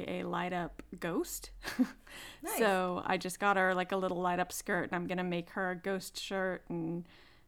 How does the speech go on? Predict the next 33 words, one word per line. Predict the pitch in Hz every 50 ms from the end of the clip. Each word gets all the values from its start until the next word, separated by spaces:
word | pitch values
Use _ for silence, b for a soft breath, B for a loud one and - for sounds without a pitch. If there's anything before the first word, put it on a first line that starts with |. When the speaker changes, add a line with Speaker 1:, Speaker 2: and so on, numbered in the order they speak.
| B - - -
Speaker 2:
Aw, | 180 294 269 226 214 220 226
Speaker 1:
um, | 226 202 175 - - -
Speaker 2:
that's | - 277 277 -
cute. | - - - 202 - - -
Speaker 1:
she'll | - - 196
be | 180 185
a | 180 190
little | 214 220 226 240
light-up | 254 262 269 302 285
ghost. | - 392 349 269 - -
And | 226 214 214
then | 208 202 196 180 160 - -
for | - 208
Jack's, | 208 208 208 220 220 - - - - - - - - - - -
uh, | 208 196 190
skeleton | 185 - - - 262 285 285 277 - 247 202 220
costume, | - 226 196 208 - 214 208
I | 208 180
got | - 196 190
him | 190 185 185 180
this | 175 165 - - B B B B B B B B -
glow-in-the-dark | - 226 240 240 254 254 226 220 190 196 190 180 180 - - - B B B B B B
skeleton | - - - 208 185 175 175 - 185 175
costume | - 165 165 170 - 190 175
'cause | 196 202 185
it's, | 175 165 160 160 -
like, | - 175 - -
cheaper | - - 226 190 - 190 180
than | 170 196 196 170 -
just | 185 185 175 - - - - - - - - -
making | - 196 190 185 180 175 - 202 196 196
it | 196 196 196 196 - -
'cause | - 202 175 170 165 - - -